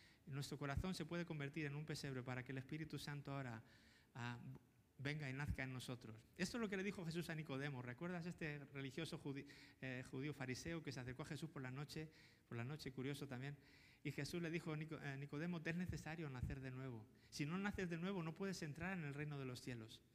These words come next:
Y este decía, "¿Cómo? ¿Acaso me tengo que meter otra vez en el vientre de mi madre?". "No, no, Nicodemo, no te estoy hablando de un nacimiento físico, te estoy hablando de un nacimiento espiritual. Tienes que recibir a Jesús en tu corazón para que el Espíritu Santo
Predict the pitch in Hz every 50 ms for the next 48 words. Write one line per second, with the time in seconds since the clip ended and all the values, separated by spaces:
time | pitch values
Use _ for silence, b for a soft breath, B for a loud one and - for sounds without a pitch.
0 | B B B B B B B 143 147 - 151 143 127 - 127 113 - 165 208 202
1 | 131 117 117 120 127 156 - 196 175 156 160 170 175 180 165 170 147 135 135 156
2 | 170 175 160 135 135 165 170 185 156 139 131 139 156 160 185 170 147 143 135 131
3 | 139 156 170 180 208 214 214 B B B B B B B 165 175 165 165 160 147
4 | 135 139 135 131 - 135 143 156 151 135 139 156 156 151 175 - - 185 160 151
5 | 151 156 160 160 160 151 151 147 151 156 151 - - 147 143 143 139 143 135 -
6 | - 147 139 - 147 - - 123 110 - B B B B B B B B B B
7 | 143 131 - - 143 139 143 147 147 143 139 143 143 143 143 147 143 - 143 139
8 | 139 147 156 165 175 170 202 202 220 226 B B B B B B B - 135 -
9 | - - - 135 135 127 127 127 - 127 120 120 127 127 120 110 - - - -
10 | - - B B B B B B - 156 156 156 156 - - 151 143 139 135 -
11 | - 131 135 139 147 147 156 - - 131 - 135 123 - 147 147 143 147 143 139
12 | 139 - 139 127 131 131 - 143 143 131 - 131 127 131 - 131 123 123 123 -
13 | 143 151 160 - 165 147 - 160 143 135 127 - 131 117 113